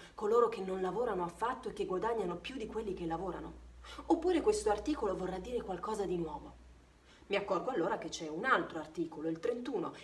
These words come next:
il quale dice che la Repubblica riconosce a tutti i cittadini il diritto al lavoro,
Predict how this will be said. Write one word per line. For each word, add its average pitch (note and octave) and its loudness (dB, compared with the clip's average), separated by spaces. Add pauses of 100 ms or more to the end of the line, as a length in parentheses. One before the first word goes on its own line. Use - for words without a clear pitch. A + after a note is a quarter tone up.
il A#3 -6
quale B3+ 6
dice - -2
che D#3 -4
la E3 2
Repubblica F3+ -4
riconosce F#3+ 0
a D#3+ -2
tutti B3 -8
i E3+ -4
cittadini G#3+ -2
il E3+ 0
diritto E3+ 0
al D3 -6
lavoro, E3 0